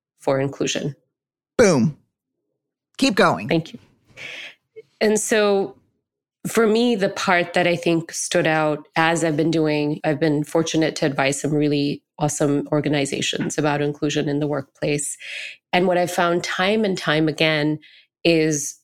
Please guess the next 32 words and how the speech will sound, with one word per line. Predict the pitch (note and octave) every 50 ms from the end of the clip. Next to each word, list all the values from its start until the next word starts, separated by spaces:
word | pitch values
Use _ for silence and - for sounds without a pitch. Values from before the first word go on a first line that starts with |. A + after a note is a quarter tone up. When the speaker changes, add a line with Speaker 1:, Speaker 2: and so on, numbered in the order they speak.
| _ _ _ -
Speaker 1:
when | D#3+ D#3 E3+ F#3 F#3+ G3 F#3 G3+ G3+ F#3+ G3+
companies | - - F#3 F3 E3+ - F3 E3 E3 D#3+ D#3+ D#3+ D#3 D#3+ D#3 D3+ - - - - -
and | E3 D#3+ D#3 D3+
leaders | E3+ E3 E3 E3 D#3 D#3 D#3 D3+ D#3 -
focused | - - D3 D3 - D#3+ D#3 D#3 - - -
on, | - D3 D3 D3 D3+ D3+ -
"Oh, | F#3+ F#3+ F3+
we're | D#3+ E3 F3+ F3 D#3 F3
just | D#3+ - E3+ - -
gonna | F#3 F#3
throw | F#3 - E3 D3+ D3
a | C#3+
lot | C#3+ - D3+
of | D3+ D3+
money | D3+ D3+ D3+ D#3 D3+ D3 D3
at | D3 D3
this | - D3 D3+ -
problem | - - C#3+ C#3 C#3+ C#3+ D3+ D3
because | C#3+ - - D3+ D3+ -
we | - D3+ D3+ C#3
have | C3 - C#3 D3 - -
it. | - - _ _ _ _ - - - _ _
We'll | F#3 G3+ G#3+ G3
do | F#3+ G3+ F#3+
an | F#3 -
audit, | - D3+ D#3 D#3 D#3 D3+ D3+ D3 -
we'll | D#3 D#3+ D#3+ D#3
run | E3 E3 D#3
a | D#3+
big | D3+ C#3+ D#3 D3 D3 D3+
engagement | C#3+ C#3+ D3+ D3 C#3+ D3 - - D#3 C#3+ -
survey." | - - - C#3+ C#3+ C#3 D3 C#3 C#3 C#3 C#3 C3+